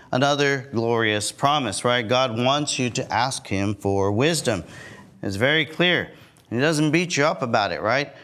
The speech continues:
And you go to the Lord and say, "Lord, um, I'm just not sure how to proceed," okay? I mean, he doesn't say, uh, "It's you again," right? I mean, he doesn't say,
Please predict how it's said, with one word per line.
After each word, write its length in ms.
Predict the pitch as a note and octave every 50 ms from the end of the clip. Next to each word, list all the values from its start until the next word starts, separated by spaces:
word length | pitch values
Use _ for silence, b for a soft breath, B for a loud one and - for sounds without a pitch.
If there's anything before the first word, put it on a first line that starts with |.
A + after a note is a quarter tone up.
| B B
And 100 | B2 B2+
you 60 | C3+
go 140 | C#3 E3 E3
to 60 | D#3+
the 40 | C#3+
Lord 240 | B2+ B2+ C#3+ D3+ C#3+
and 100 | B2+ A2
say, 160 | - B2 A2
"Lord, 460 | G#2 A#2+ C3+ D3+ C3+ A2 E2+ - - - - - - - _ _ _ -
um, 420 | A2 A2+ G#2+ F#2+ F2+ F2 D#2 D2+ - - _ _ _ _ - - - _ _ _ _ _ _ -
I'm 120 | - B2+ A#2+
just 160 | C3+ C3+ -
not 160 | D3 C3 -
sure 300 | - - - C#3 C3+ C3
how 200 | G#2+ A2 A#2+ A#2+
to 100 | A2 G#2
proceed," 680 | - - G#2+ F#2+ - - - C#3 C#3 A#2+ F2+ - - - - _ _ _ _ _ _ - -
okay? 460 | G#2 - - A2+ A2 A2+ A#2+ A#2 A#2+ b b b b b b b b b b b b b b _ _ _ _ _ -
I 100 | - A2+
mean, 200 | A2+ A2+ A2+ G#2
he 100 | G#2 B2
doesn't 360 | A#2 C3+ C#3 C3+ C3+ C3 B2
say, 420 | A#2 - - B2 A#2+ A#2+ A2+ A2 -
uh, 540 | - G2+ G#2 F#2+ F2 E2 C#2+ B1+ G1+ G1+ - - _ _ _ _ _ _ _ _ _ _ _ _ _ _ _ - - - -
"It's 120 | - - -
you 180 | A#2+ C3+ D3+
again," 480 | D3+ C#3+ D3 D3 D3+ D#3 D3 C#3+ C3+ C3 - - _ - - - - - - - _ -
right? 340 | - A#2+ C3 C#3 C#3+ B2+ - -
I 80 | A#2
mean, 180 | A#2+ A#2+ A#2+ A#2+
he 60 | B2
doesn't 300 | B2+ C#3 C#3+ C#3 C#3 B2+
say, 520 | - - C3+ C3 B2+ B2+ B2 A#2+ A2+ A2+